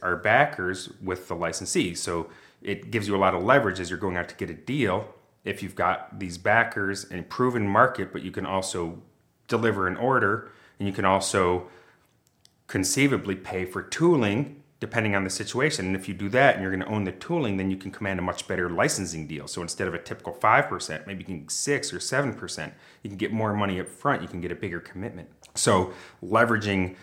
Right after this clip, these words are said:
the crowdfunding campaign into a licensing deal makes it a lot easier to get a licensing deal, which is a hard thing to do generally,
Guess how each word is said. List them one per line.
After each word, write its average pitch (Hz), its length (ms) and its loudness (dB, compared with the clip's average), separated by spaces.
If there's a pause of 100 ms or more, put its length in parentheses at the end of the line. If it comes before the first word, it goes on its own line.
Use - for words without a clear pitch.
(300)
the 90 440 2
crowdfunding 117 520 8
campaign 95 400 -2
into 90 220 -2
a - 20 2
licensing 90 600 0
deal 90 180 -2
makes 87 240 -4
it 90 60 -4
a 87 40 -2
lot 87 280 -2
easier 110 320 0
to 82 60 -6
get 90 120 -2
a 76 180 -6
licensing 95 460 -2
deal, 85 160 -2
which 85 160 -4
is 87 80 -6
a 85 80 -4
hard 101 340 0
thing 92 140 -2
to 85 60 -8
do 117 200 -2
generally, 80 520 -6